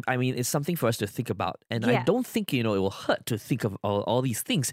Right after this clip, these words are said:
Speaker 2: Correct.
Speaker 1: I have thought of this before. I mean, my parents love each other. Uh, and, and I grew up, I was very fortunate to actually grow up in a very nice, loving family.
Speaker 2: Mm-hmm.
Speaker 1: But of course, you know, thoughts like these will, will, will come to mind. And, and when I was younger, I always thought to myself, "N-, no, I, no matter what, I want my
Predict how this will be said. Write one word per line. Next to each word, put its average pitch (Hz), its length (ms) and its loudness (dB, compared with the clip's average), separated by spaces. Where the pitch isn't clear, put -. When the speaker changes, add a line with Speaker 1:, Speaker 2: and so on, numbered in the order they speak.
Speaker 2:
Correct. 220 380 -2
Speaker 1:
I 185 160 6
have 269 300 4
thought 156 240 4
of 139 80 0
this 143 160 2
before. 110 500 0
I - 80 -4
mean, 135 160 0
my 160 120 2
parents 196 300 -2
love 147 140 0
each 110 160 -2
other. 92 260 0
Uh, 107 340 4
and, 107 300 -2
and 107 160 -2
I 131 80 0
grew 143 240 2
up, 143 180 0
I 143 80 2
was 143 140 2
very 151 120 4
fortunate 143 380 0
to 117 60 2
actually 101 240 -2
grow 113 140 0
up 104 140 -2
in 95 160 -6
a 90 140 -4
very 113 200 -2
nice, 110 300 -2
loving 104 240 -2
family. 85 420 -4
Speaker 2:
Mm-hmm. 240 180 -2
Speaker 1:
But 269 100 8
of 311 60 2
course, 440 140 4
you 285 60 4
know, 240 80 2
thoughts 262 220 -2
like 151 140 0
these 165 340 -2
will, 131 200 2
will, 113 140 0
will 117 80 -2
come 151 220 -4
to 127 60 -4
mind. 107 340 -2
And, 175 200 2
and 175 140 4
when 175 120 6
I 240 80 6
was 214 220 4
younger, 127 340 2
I 92 60 2
always 135 240 2
thought - 120 0
to 117 60 -6
myself, 107 320 0
"N-, 117 560 -4
no, 123 220 2
I, 107 140 2
no 131 140 2
matter 175 460 4
what, 170 280 6
I 135 80 0
want 147 160 2
my 135 40 -4